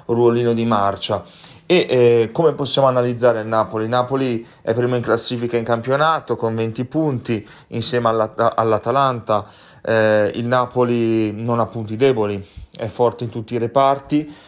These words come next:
eh, la difesa, eh, i terzini, cioè i centrali, i terzini, centrocampo. Anghissà sta facendo vedere cose esemplari,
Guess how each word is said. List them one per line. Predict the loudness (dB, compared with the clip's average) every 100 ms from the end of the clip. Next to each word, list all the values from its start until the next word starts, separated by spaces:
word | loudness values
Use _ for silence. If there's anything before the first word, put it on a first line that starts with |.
| -18 -4
eh, | -2 0
la | -2
difesa, | -2 0 2 2 2 0 0 -8 -20 _
eh, | -4 -4 -2 -4
i | -2
terzini, | -2 -2 -6 -4 -2 -4
cioè | -6 -10
i |
centrali, | -8 -6 0 0 0
i | -4
terzini, | -4 -4 -4 -2 0 -2 -6 -14 -14
centrocampo. | -2 0 0 2 2 2 0 2 4 2 -4 _ _ _ _
Anghissà | -4 -2 -2 0 2 2
sta | 0 -4
facendo | -4 -4 -4
vedere | -2 0 0 0
cose | 0 0 4 2 2 0
esemplari, | -2 -2 -6 -2 0 2 2 -2 -8